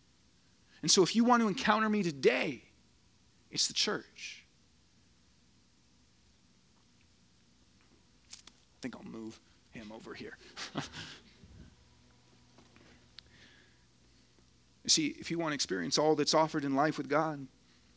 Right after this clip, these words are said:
it comes through, comes through community. Here's what this means. Faith, belief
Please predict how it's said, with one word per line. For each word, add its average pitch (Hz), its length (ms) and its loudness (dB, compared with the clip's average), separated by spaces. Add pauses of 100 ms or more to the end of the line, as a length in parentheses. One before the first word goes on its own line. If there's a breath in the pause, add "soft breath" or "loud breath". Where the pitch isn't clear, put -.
(460 loud breath)
it - 80 -20
comes 147 300 0
through, 131 340 -2 (1300)
comes 151 240 -2
through 156 120 0
community. 120 560 -6 (960)
Here's 180 160 4
what 185 80 -2
this 135 120 -2
means. 143 300 -2 (640 soft breath)
Faith, 156 420 0 (1800)
belief 139 600 2